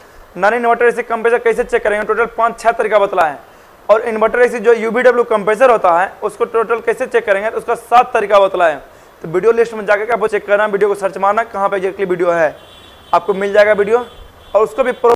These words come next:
पूरा तरीका से देखना, ताकि कंप्लीट आपको समझ में आएगा कंप्रेसर सही है या ख़राब है, ये पूरा चीज़ आपको चेक करना, ये सारा कारण है।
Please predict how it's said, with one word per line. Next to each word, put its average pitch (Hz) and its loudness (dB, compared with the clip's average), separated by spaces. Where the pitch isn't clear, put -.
पूरा 240 2
तरीका 226 -2
से 190 -8
देखना, 175 -4
ताकि 185 -2
कंप्लीट 202 -4
आपको 202 0
समझ 196 -4
में 196 -2
आएगा 208 -2
कंप्रेसर 196 -4
सही 196 -2
है 214 4
या 190 4
ख़राब 165 0
है, 202 -2
ये 220 0
पूरा 208 0
चीज़ 196 -2
आपको 185 -2
चेक 202 -8
करना, 139 -10
ये 208 0
सारा 185 2
कारण 156 0
है। 131 -16